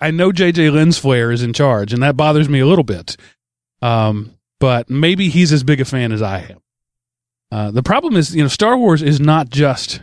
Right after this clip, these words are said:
it's not just an entertainment. It's not just a, a movie franchise.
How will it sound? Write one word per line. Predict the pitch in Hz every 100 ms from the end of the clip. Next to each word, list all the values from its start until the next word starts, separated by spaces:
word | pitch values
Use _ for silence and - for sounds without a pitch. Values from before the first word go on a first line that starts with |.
| _
it's | - -
not | 185
just | 165 147
an | 127
entertainment. | 98 - 156 160 139 - - _ _ _
It's | 131 -
not | 139 135
just | 131 131
a, | 120 104 101
a | 117 110
movie | 104 147 156 147
franchise. | 143 135 131 131 117